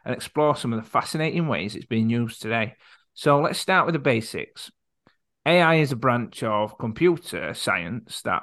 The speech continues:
aims to create intelligent machines that can respond and adapt like us humans. The idea is to program computers to do things that normally require human intelligence, such as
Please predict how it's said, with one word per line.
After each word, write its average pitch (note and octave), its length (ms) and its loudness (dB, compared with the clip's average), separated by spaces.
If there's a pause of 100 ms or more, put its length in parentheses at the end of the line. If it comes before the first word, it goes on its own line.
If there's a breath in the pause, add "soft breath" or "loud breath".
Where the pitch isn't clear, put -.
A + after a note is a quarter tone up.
(140)
aims A#2 300 -2
to - 120 -16
create C#3 500 -2
intelligent C#3+ 560 -2
machines - 520 -8
that - 240 -8
can G#2+ 160 -2
respond B2 560 0
and A2+ 100 -2
adapt G#2+ 500 -4
like G#2 240 -4 (280)
us G#2 220 -6
humans. - 580 -6 (540)
The - 100 0
idea D#3 400 4
is A#2 140 -2
to - 80 -8
program D#3+ 440 2
computers - 540 -6
to A#2+ 100 -4
do D3+ 200 2
things G#2+ 300 -6
that - 140 -6
normally D3+ 320 2
require G#2+ 420 0
human A2+ 340 -2
intelligence, A2+ 840 -4
such - 300 -6
as G2+ 320 -2